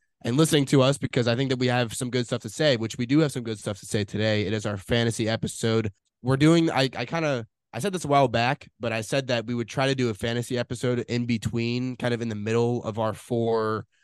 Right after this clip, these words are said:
N F L preview episodes. And so that's what we're doing today. We've already done our first two N F L previews. We've done the N F C and A F C East and South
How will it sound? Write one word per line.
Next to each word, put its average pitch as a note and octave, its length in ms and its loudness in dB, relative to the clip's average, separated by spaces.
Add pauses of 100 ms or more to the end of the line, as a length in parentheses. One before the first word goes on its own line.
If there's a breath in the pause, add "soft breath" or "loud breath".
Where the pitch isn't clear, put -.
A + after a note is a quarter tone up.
(140)
N B2 120 0
F B2 120 -2
L A2 120 -2
preview A#2 480 0
episodes. C#3+ 560 0
And A2 120 -8
so A2 380 0
that's G#2+ 180 -4
what A#2+ 80 -6
we're A2 140 -6
doing B2 220 0
today. A2+ 280 0
We've A2 200 -2
already A#2 160 0
done A2 340 -4
our G#2+ 160 -2
first A#2+ 380 -2
two B2 260 0
N A2+ 100 -2
F A2+ 120 -4
L A#2 100 0
previews. A#2+ 560 -2
We've A2 180 -4
done G#2+ 420 -4 (480 soft breath)
the A2+ 400 -2 (260)
N B2+ 100 0
F C3+ 100 2
C B2+ 240 2
and A2+ 120 0
A A#2 180 2
F A#2 80 -4
C A#2 380 -4
East C3 260 -4
and G#2+ 240 -4
South B2+ 580 0